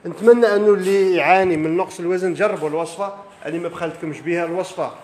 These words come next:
قلت المكونات وارجعوا الفيديو تلقوا فيها كل شيء. آه،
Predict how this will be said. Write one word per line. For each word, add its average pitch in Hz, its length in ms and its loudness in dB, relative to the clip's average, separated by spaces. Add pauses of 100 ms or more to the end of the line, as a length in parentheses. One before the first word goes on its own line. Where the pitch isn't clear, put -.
(420)
قلت 196 200 -4
المكونات 170 720 -4
وارجعوا 165 340 -6
الفيديو 156 380 -8
تلقوا 151 260 -4
فيها 135 200 -8
كل 180 240 -10
شيء. 220 200 -10 (580)
آه، 147 760 -2